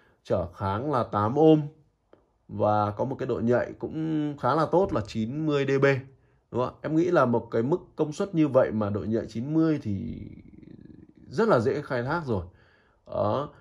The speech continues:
Còn có một cái này nữa nó mới thú vị này. Cái tần số của nó ấy, thì hã-, hãng đưa ra là từ ba mươi đến hai mươi nghìn. Đúng không ạ? Ba mươi thì tất cả những cái loa to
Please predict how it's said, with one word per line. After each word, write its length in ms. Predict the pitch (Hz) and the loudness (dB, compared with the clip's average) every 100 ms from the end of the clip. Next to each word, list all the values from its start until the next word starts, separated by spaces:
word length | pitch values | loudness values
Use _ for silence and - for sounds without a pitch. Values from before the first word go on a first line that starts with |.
| _ _ | _ _
Còn 180 | 131 - | -2 4
có 140 | 127 | 4
một 100 | 160 160 | 4 2
cái 100 | 131 | 4
này 220 | 143 120 | 6 6
nữa 100 | 120 | 2
nó 100 | 143 | 0
mới 120 | 147 | -2
thú 160 | 143 135 | -2 0
vị 260 | 165 151 | 2 2
này. 120 | 104 98 - _ _ _ | 0 -4 -12 _ _ _
Cái 120 | - 160 | -10 2
tần 160 | 131 | 2
số 220 | 110 123 | 4 2
của 100 | 160 | 4
nó 280 | 113 104 104 | 4 2 2
ấy, 120 | 160 190 | 0 -4
thì 80 | 120 | -8
hã-, 220 | 117 120 | -8 -6
hãng 380 | 123 156 165 165 | -6 -6 -4 -2
đưa 160 | 151 | 0
ra 300 | 135 143 139 | 2 2 4
là 160 | 127 101 101 | 4 0 -2
từ 220 | 104 95 | -4 -4
ba 360 | 104 123 127 127 | -2 -2 -2 -4
mươi 440 | 135 139 139 135 | -4 -4 -6 -8
đến 200 | 123 107 | -8 -8
hai 180 | 123 127 | -6 -8
mươi 140 | 123 113 | -6 -4
nghìn. 180 | 104 85 - _ _ _ _ _ | -4 -6 -12 _ _ _ _ _
Đúng 120 | 143 | -4
không 140 | - | -4
ạ? 40 | - _ _ _ _ - | -10 _ _ _ _ -6
Ba 180 | 151 170 | 2 4
mươi 300 | 175 180 175 | 8 8 8
thì 100 | 139 - - - - | 2 -10 -18 -14 -4
tất 120 | 220 | -2
cả 160 | 185 110 | 2 2
những 160 | 117 156 | 2 0
cái 80 | |
loa 160 | 170 165 | 0 2
to 80 | 165 | 6